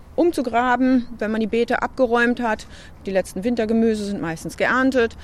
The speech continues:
Es gibt schon Sachen, die man nachpflanzen kann, Zwiebeln, auch Blumenzwiebeln in den Beeten könnte man schon pflanzen. Also man lässt das Jahr so ein bisschen ausklingen und überlegt sich schon, was für das nächste Jahr wichtig ist, plant vielleicht auch schon, pflegt das Werkzeug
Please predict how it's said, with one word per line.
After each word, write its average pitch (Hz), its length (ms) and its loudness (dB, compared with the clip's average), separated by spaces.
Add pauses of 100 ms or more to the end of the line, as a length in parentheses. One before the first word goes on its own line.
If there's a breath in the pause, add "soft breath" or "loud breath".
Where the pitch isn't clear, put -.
(440 loud breath)
Es - 80 -14
gibt 208 200 2
schon 190 400 2
Sachen, 202 240 0
die 180 60 -2
man 185 120 0
nachpflanzen 240 640 2
kann, 208 280 0
Zwiebeln, 233 600 4
auch 175 140 -8
Blumenzwiebeln 240 680 4
in 196 60 -2
den 202 100 0
Beeten 254 260 2
könnte 220 260 -2
man 196 200 -2
schon 208 160 -4
pflanzen. 190 480 -2 (960 loud breath)
Also 247 180 4
man 269 100 8
lässt 269 200 6
das 262 120 4
Jahr 240 160 10
so 233 60 4
ein 233 40 2
bisschen 220 240 0
ausklingen 294 640 4
und 226 240 0 (220 loud breath)
überlegt 220 360 2
sich 247 120 -4
schon, 220 140 0
was 208 160 -2
für 196 80 -4
das 202 80 -2
nächste 269 260 0
Jahr 226 240 6
wichtig 233 240 -2
ist, 202 140 -6
plant 254 260 0
vielleicht 220 380 0
auch 214 160 -2
schon, 208 360 -4 (360 loud breath)
pflegt 202 260 0
das 190 120 -6
Werkzeug 214 580 0